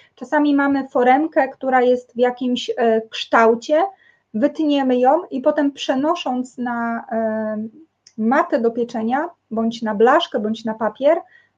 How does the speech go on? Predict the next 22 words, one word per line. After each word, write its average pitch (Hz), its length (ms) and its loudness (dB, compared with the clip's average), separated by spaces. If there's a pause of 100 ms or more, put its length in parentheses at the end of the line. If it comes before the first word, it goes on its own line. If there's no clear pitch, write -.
(100)
ono 370 160 -4
nam 311 160 0
się 269 160 -6
deformuje. 220 680 -2
I 240 100 -6
później 294 460 -2 (180)
chcąc 269 520 -2
przerysować 277 840 2
tą 247 160 -2
grafikę, 226 420 0
bo 226 100 0
na 240 120 0
przykład 247 340 -4
mamy 240 280 0
do 233 120 4
tej, 233 440 2
do 226 140 2
tego 226 240 0
st-, - 280 -6
do 233 140 0
tej, 226 420 2
em, 214 600 0